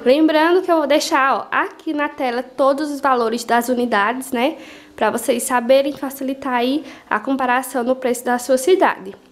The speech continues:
Esse mês eu gastei bem mais, porque eu precisei comprar bastante produto de limpeza e higiene, né? O que pesa mais no bolso, mas o de comida foi isso que eu comprei. Eu vou mostrar agora um por um pra vocês.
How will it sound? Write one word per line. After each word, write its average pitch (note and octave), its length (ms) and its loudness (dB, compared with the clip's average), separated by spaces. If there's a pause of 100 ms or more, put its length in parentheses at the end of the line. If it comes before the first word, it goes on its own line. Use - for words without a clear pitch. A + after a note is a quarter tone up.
(160)
Esse D#4+ 320 2
mês C#4+ 320 4
eu C#4+ 80 4
gastei C4+ 400 0
bem C4+ 220 0
mais, A3 320 0
porque - 180 -10
eu B3+ 80 -2
precisei B3 340 -2
comprar B3 300 0
bastante C4+ 460 -2
produto C#4 340 0
de C4+ 80 -2
limpeza C#4 580 4
e D4 100 -2
higiene, C4 520 4
né? A#3 160 2
O D#4 60 2
que F#4 360 4 (380)
pesa C#4 300 4
mais C4+ 280 2
no D#4+ 100 -2
bolso, A3 440 -2
mas C#4+ 460 0 (260)
o - 80 -6
de C4 100 -4
comida D4+ 420 0
foi D4 280 0
isso C#4 240 -8
que - 80 2
eu C4 60 4
comprei. C#4+ 360 4
Eu C#4 40 4
vou C#4 100 -2
mostrar C#4+ 320 0
agora B3 320 0
um C4 80 2
por C4+ 220 -4
um C4+ 80 0
pra B3+ 160 -2
vocês. - 720 -4